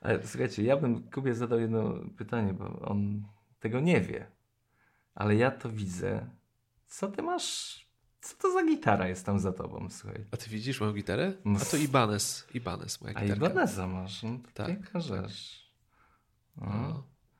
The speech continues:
Speaker 1: O, ty.
Speaker 2: Także
Speaker 1: No.
Speaker 2: kiedyś ci zagram.
Speaker 1: No. Będę czekał.
Speaker 2: Dla Elizy.
Speaker 1: Ej, ale słuchajcie, bo chciałem wam to pokazać, ale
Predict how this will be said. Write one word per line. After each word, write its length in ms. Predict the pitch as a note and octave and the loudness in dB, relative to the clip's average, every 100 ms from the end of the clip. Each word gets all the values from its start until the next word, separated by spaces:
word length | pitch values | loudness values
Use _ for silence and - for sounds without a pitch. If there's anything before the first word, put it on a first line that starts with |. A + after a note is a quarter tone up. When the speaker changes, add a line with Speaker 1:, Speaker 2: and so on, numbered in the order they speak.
| _ _ - | _ _ -6
Speaker 1:
O, 200 | C#3 B2+ - - | -4 -4 -10 -4
ty. 280 | C#3+ G2+ G#2+ A2 - _ _ _ _ - - - - | -2 -2 -8 -14 -18 _ _ _ _ -20 -20 -20 -10
Speaker 2:
Także 400 | G#2 A2 A2+ A2+ | -8 -4 -2 -2
Speaker 1:
No. 60 | A#2 - _ _ _ _ _ - _ - _ _ | -6 -12 _ _ _ _ _ -20 _ -20 _ _
Speaker 2:
kiedyś 300 | - A2+ A2 | -6 -2 -2
ci 160 | - A2+ | -2 -2
zagram. 380 | A2 F#2+ - - - - - - - - - - _ - | 0 -2 -6 -10 -14 -20 -8 2 2 2 -18 -20 _ -2
Speaker 1:
No. 300 | G#2 G2+ B2+ - - _ _ - - - - _ _ _ _ _ - | 2 2 0 -4 -18 _ _ -20 -20 -20 -20 _ _ _ _ _ -14
Będę 380 | F#2 G2 G#2+ D#3 | -2 0 0 -2
czekał. 680 | - F#2 - - - C#3 C#3 - | -4 -8 -8 -8 -6 -8 -10 -8
Speaker 2:
Dla 100 | - | -6
Elizy. 560 | - G#2+ G2+ F2+ - A2 - - - - - - | -2 -2 -2 -4 -8 -12 -20 -18 -14 -8 -8 -4
Speaker 1:
Ej, 440 | G2 F#2+ F#2 F#2 - | -2 0 -2 -4 0
ale 280 | A2 A2 | 2 2
słuchajcie, 540 | A2 - A2+ A2+ G#2 G#2 | -2 -10 -2 -2 0 -2
bo 100 | G#2 | -4
chciałem 380 | G#2 C#3+ C3+ A#2+ | 2 6 6 6
wam 200 | B2 A#2 | 4 2
to 80 | |
pokazać, 680 | A#2+ A2+ - B2+ G#2 G2 F#2+ - | -4 -6 2 4 4 2 -2 -2
ale 420 | G#2+ G#2+ A2 G#2+ | 0 2 2 -2